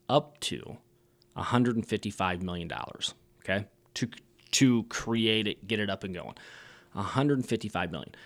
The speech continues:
Now, who's gonna pay that hundred fifty-five million? It's gonna come from the funds, right?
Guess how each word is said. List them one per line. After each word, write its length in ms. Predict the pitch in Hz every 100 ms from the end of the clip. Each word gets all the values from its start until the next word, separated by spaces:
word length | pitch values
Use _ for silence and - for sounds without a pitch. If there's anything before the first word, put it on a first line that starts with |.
| - -
Now, 80 | 107
who's 180 | 151 151
gonna 140 | 117
pay 120 | 117
that 120 | 82
hundred 180 | 101 87
fifty-five 420 | 98 - 78 65
million? 280 | 85 127 - - _ _ - -
It's 120 | 135
gonna 140 | 147
come 160 | 117 107
from 140 | 95
the 80 | 85
funds, 400 | - 120 - - - _ _ _ -
right? 320 | 95 113 -